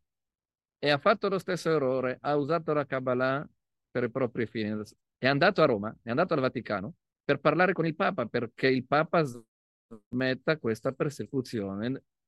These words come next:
contro il popolo ebraico durante l'Inquisizione. Il Papa l'ha fatto arrestare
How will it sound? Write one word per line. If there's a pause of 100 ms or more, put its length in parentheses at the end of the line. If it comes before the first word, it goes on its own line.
(240)
contro
il
popolo
ebraico
durante
l'Inquisizione. (1120)
Il
Papa
l'ha
fatto
arrestare